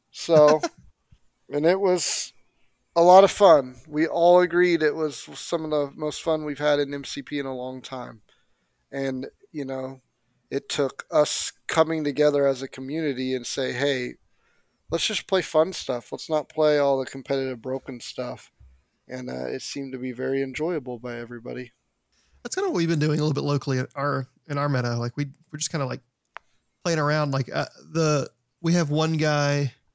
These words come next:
Speaker 2: who is sort of building his tournament list, but it's like a, a Midnight Suns tournament list, and he's playing it like this weird control style denial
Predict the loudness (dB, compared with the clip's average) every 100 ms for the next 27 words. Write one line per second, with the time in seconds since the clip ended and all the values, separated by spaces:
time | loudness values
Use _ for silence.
0 | _ -20 -20 _ _ -20 -6 -2 0 2
1 | 0 -2 -6 _ -6 -2 0 0 0 2
2 | 2 0 0 -2 -2 -2 -2 -4 -4 -6
3 | -6 -4 -6 -4 -6 -6 -2 0 2 0
4 | -2 -4 -6 -8 -8 -6 -4 -4 -4 -4
5 | -4 -2 0 0 -2 -4 -6 _ _ _
6 | _ _ _ -2 -2 -2 -4 0 2 2
7 | 0 -2 -2 -2 -4 -2 0 0 -2 -4
8 | -4 -2 -4 -6 _ _ _ _ _ _
9 | -8 -2 2 4 2 2 0 -2 -6